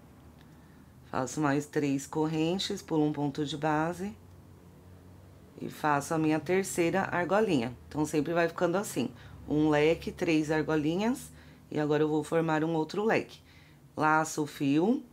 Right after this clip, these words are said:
e vou fazer um ponto alto, pulando dois de base, ó. Pulo dois,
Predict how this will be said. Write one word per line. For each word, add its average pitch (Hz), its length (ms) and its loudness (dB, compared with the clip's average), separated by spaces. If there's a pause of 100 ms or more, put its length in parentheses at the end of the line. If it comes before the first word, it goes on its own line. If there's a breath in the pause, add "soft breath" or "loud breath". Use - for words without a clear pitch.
(100)
e 143 60 -6
vou 156 120 2
fazer 156 320 0
um 165 120 -2
ponto 156 320 0
alto, 175 520 0 (300 loud breath)
pulando 160 340 2
dois 170 380 4
de 214 100 0
base, 127 380 2
ó. - 40 -8
Pulo - 280 -4
dois, 156 640 2